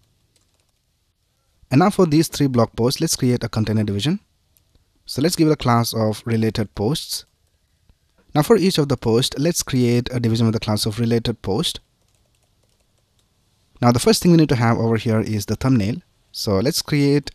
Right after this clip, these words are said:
an anchor tag because we need to have a link for the thumbnail as well. So whenever someone clicks on the thumbnail, they should be taken to that post. So here you can add the link of the post.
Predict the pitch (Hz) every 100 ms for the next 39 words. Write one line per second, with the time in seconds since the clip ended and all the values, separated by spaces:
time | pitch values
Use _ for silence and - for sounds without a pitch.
0 | - 117 147 156 - 113 101 135 - 104
1 | - 107 104 127 139 135 113 110 107 107
2 | 131 156 - 110 107 - 101 98 98 104
3 | 101 123 170 _ _ _ - _ _ _
4 | - 143 170 147 139 131 127 - 117 113
5 | - 107 117 117 107 110 110 110 104 107
6 | 98 95 - 95 127 - - _ _ -
7 | 170 156 175 147 139 127 123 117 113 113
8 | - 107 107 - 165 -